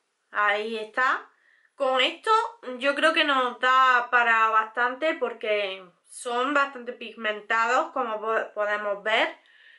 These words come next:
Y, mm, tienen un acabado, yo diría como un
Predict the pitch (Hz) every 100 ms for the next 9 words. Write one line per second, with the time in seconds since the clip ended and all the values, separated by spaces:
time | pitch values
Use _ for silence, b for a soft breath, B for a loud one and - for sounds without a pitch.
0 | b b b _ _ _ _ _ - 247
1 | 285 277 - - 240 233 233 226 226 262
2 | 294 311 294 269 254 247 240 233 240 262
3 | 311 - - _ _ _ _ _ _ _
4 | _ _ _ _ _ - 370 370 359 370
5 | 349 349 311 311 311 311 -